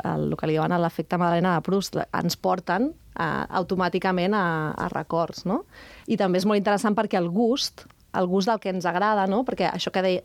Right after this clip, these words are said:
que dèieu de que trobo a faltar, no? Perquè tu trobes a faltar els mangos i, i la Mabel, per exemple, també ho deia. El gust es forma de diverses maneres, em, vull dir que té diversos factors que són biològics, culturals, socials i tal,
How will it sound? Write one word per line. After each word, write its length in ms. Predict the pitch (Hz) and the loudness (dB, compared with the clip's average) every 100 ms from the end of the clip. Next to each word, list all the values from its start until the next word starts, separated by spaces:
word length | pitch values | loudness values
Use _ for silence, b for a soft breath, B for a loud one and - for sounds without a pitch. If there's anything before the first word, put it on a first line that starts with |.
| - | -2
que 120 | 190 | -2
dèieu 180 | 185 180 | 2 2
de 120 | 180 | 0
que 400 | 170 101 - - | -2 -4 -4 -8
trobo 240 | 214 202 208 | -2 0 0
a 60 | |
faltar, 340 | - 190 196 196 | -2 -2 0 0
no? 140 | 196 233 | 0 -2
Perquè 220 | 170 156 | -2 -4
tu 140 | - - | -2 -2
trobes 220 | 170 180 | 0 0
a 60 | 180 | 0
faltar 300 | 170 170 185 | -2 0 0
els 140 | - 175 | -2 -2
mangos 540 | 202 226 202 196 - | 2 2 2 0 -4
i, 20 | - 190 | -4 -2
i 60 | |
la 160 | 165 151 156 | 0 0 0
Mabel, 300 | 175 190 175 | 2 2 0
per 140 | 170 160 | -2 -2
exemple, 240 | 180 170 | 0 0
també 160 | 165 160 | 0 0
ho 60 | |
deia. 240 | 160 175 233 B B B B B B | 0 0 -2 B B B B B B
El 220 | 190 185 | 0 2
gust 240 | 190 208 | 0 -2
es 380 | - 220 185 185 | 0 0 0 -2
forma 460 | - 208 233 226 233 | -4 0 2 2 0
de 80 | 220 | 2
diverses 380 | 175 180 226 185 | 2 4 2 2
maneres, 560 | 202 196 233 196 381 - B B B | 2 2 2 0 -4 -10 B B B
em, 560 | - 190 180 175 170 165 - - | -2 0 2 2 2 0 -2 -2
vull 160 | 202 | 0
dir 80 | 180 | 0
que 80 | 180 | 0
té 140 | 180 180 | 0 0
diversos 460 | 190 196 196 208 | 0 -2 -2 -2
factors 300 | 208 - 214 226 | -2 0 -2 0
que 60 | |
són 80 | 196 185 | 0 2
biològics, 560 | 185 202 208 202 202 - | 2 4 4 2 0 -2
culturals, 540 | 180 180 185 202 196 | 0 2 2 0 -2
socials 400 | 190 - 196 190 | -4 0 0 0
i 60 | 180 | 0
tal, 160 | 240 | -2